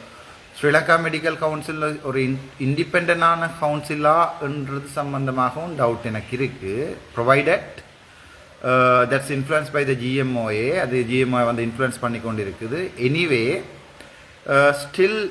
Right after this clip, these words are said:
we have a hope that's a high institution to look after the, uh, medical professional, which is a noble profession.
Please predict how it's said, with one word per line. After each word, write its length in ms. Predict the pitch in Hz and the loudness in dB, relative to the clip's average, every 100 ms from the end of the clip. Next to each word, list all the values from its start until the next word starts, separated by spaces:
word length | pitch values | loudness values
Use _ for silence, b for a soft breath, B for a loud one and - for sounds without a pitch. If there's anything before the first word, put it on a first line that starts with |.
| 160 | -4
we 120 | 143 151 | -2 0
have 140 | 147 | 2
a 80 | 147 139 | 0 0
hope 400 | 151 143 160 127 | 0 0 0 -2
that's 240 | 135 - | -2 -2
a 80 | 156 | -2
high 160 | 139 135 | 2 2
institution 640 | 139 135 147 139 151 151 | 2 -2 -4 -4 -2 -4
to 60 | 147 | -2
look 200 | 131 120 | -4 2
after 320 | 127 123 - 131 | 2 2 0 0
the, 220 | 139 131 135 | 0 0 0
uh, 440 | 117 113 110 107 | 0 2 0 0
medical 280 | 127 139 156 139 | -2 -2 -4 -4
professional, 540 | 123 123 131 120 127 | -2 -2 -2 -2 -2
which 180 | 123 110 | -2 -6
is 140 | 117 | -4
a 60 | 113 | -2
noble 360 | 113 123 131 139 | 0 2 0 -2
profession. 420 | 117 98 98 110 | -4 -6 -6 -6